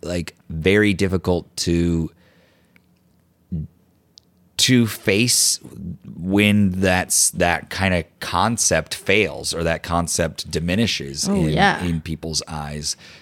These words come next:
Speaker 1: And it really feels like so many of the people that are doing this are very young women, uh,
Speaker 2: Yeah.
Speaker 1: because maybe that's just good television, but it's also, like,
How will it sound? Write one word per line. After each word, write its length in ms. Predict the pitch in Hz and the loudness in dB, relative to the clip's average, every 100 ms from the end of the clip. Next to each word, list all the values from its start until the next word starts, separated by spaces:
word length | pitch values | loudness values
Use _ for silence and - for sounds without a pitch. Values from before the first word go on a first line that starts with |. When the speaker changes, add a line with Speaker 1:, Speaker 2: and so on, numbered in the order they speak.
| - - | -16 -2
Speaker 1:
And 340 | 95 101 101 - - | 2 2 2 0 2
it 180 | 107 101 | 4 6
really 320 | 120 156 123 | 4 4 2
feels 380 | - 101 90 85 | 4 4 4 4
like 460 | 85 82 - - _ _ _ _ - | 4 4 0 -8 _ _ _ _ -6
so 360 | - - - 123 | 0 4 4 4
many 220 | 123 120 | 2 0
of 80 | 101 | 2
the 400 | 98 92 90 90 - | 4 4 4 2 -2
people 400 | - 101 95 90 | -2 0 2 2
that 280 | 82 76 - | 0 -2 -4
are 140 | 76 78 | -2 0
doing 360 | 76 101 107 | 2 4 4
this 320 | 82 82 76 - | 2 2 2 0
are 320 | 78 78 78 67 - | 2 4 2 -2 -4
very 340 | 78 95 92 | 2 2 2
young 300 | 82 76 76 | -2 -4 -6
women, 380 | 78 85 69 71 _ - _ _ - | -8 -8 -10 -16 _ -20 _ _ -4
uh, 260 | 80 78 76 | 0 0 2
Speaker 2:
Yeah. 240 | 208 - | 4 6
Speaker 1:
because 400 | 90 85 78 - - | 6 4 2 -4 -8
maybe 400 | 90 82 92 87 | -6 0 0 0
that's 240 | 85 82 - | -2 -4 -4
just 240 | 82 73 | -6 -4
good 180 | - 73 | -4 -2
television, 800 | 98 107 123 87 76 78 80 78 | 2 4 4 2 -2 -4 -4 -6
but 120 | 78 | -8
it's 140 | 78 82 | -4 -4
also, 420 | 80 76 85 80 | -2 0 0 -2
like, 420 | 80 76 78 | -4 -6 -8